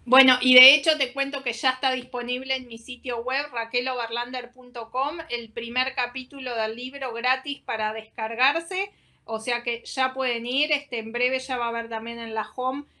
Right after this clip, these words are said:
este, un espacio que muestra dónde está para descargar el primer capítulo. Y bueno, y entender un poco desde la introducción el por qué es tan importante generar contenidos,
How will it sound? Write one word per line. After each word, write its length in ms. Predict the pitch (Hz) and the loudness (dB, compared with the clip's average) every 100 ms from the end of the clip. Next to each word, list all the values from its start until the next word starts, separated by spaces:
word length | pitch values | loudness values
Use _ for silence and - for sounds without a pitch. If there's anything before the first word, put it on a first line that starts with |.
| _ | _
este, 240 | - 220 233 | -10 -6 -6
un 120 | 240 | -4
espacio 500 | 240 - 247 247 240 | -6 0 0 0 -4
que 100 | 240 | -4
muestra 460 | 226 247 247 247 240 | -4 -6 -2 0 0
dónde 260 | 233 233 | 0 -4
está 400 | 220 - 277 311 | -4 4 6 6
para 200 | 311 254 | 4 2
descargar 520 | 226 214 226 226 254 269 | 0 -2 -2 2 2 2
el 60 | |
primer 260 | 269 247 247 | -2 -4 -2
capítulo. 640 | 233 233 285 349 339 349 - _ _ | -4 -4 -8 -4 0 0 -2 _ _
Y 60 | 226 | -2
bueno, 260 | 262 247 233 233 | 0 0 -4 -6
y 320 | 240 240 240 _ | -12 -12 -12 _
entender 640 | - 247 240 247 247 269 294 | -4 -4 0 -2 2 2 2
un 120 | 277 | 0
poco 300 | 277 262 240 | -2 0 -2
desde 260 | 233 262 | -2 0
la 120 | 247 240 | 0 0
introducción 800 | 240 247 240 240 - 302 330 | -2 -2 -2 -2 -2 0 2
el 260 | 330 285 247 _ | 0 -2 -8 _
por 260 | - 233 233 | -4 -2 0
qué 100 | 311 | 0
es 100 | 311 | 2
tan 180 | 311 285 | 0 0
importante 580 | 262 247 247 262 262 | -2 -4 -2 -2 -2
generar 540 | 262 269 240 233 240 240 | -6 -6 -6 -4 -4 -4
contenidos, 840 | 247 240 240 240 277 302 339 381 | -6 -6 -6 -6 -6 -2 0 -2